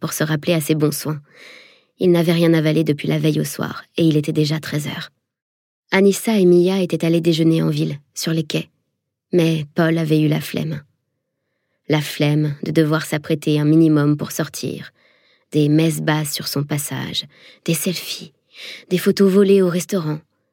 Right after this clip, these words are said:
de se sentir obligé de trouver les mots avec chaque personne qui l'arrêtait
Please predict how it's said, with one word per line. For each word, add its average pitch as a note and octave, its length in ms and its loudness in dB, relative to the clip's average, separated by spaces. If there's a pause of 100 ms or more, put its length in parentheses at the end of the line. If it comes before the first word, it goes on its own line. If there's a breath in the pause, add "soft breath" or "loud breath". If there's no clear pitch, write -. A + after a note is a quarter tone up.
(340)
de D#3 60 -4
se D3+ 120 -4
sentir D#3 460 -2
obligé D#3 340 2
de D#3+ 100 2
trouver D#3+ 300 0
les D#3 140 4
mots D#3+ 240 4
avec D3+ 240 -2
chaque - 320 -4
personne D#3 400 -4
qui D3+ 140 -4
l'arrêtait D3+ 420 -2